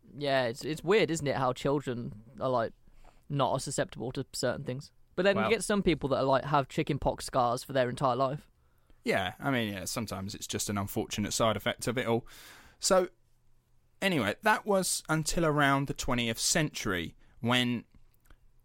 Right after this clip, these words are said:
Speaker 2: w-, weirdly, we all got too clean. So it wasn't perfect,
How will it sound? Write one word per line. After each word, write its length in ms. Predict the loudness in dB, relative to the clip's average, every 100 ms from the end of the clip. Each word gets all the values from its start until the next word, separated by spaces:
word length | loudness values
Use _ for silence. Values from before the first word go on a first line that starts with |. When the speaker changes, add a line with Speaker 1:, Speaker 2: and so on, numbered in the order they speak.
| _
Speaker 2:
w-, 200 | -8 -8 -10 -8
weirdly, 560 | 0 0 0 -4 -6 -8 -20 -18
we 240 | -2 2
all 140 | 4 4
got 280 | 2 -2 -2
too 280 | -2 -2 -2
clean. 540 | -2 2 2 2 -2 -6 -18 _ -20 -20 -20 -20 -20 -16
So 280 | -2 2 2
it 160 | 0 -4
wasn't 360 | -2 0 -2 2
perfect, 840 | 4 6 4 -2 -10 -10 -14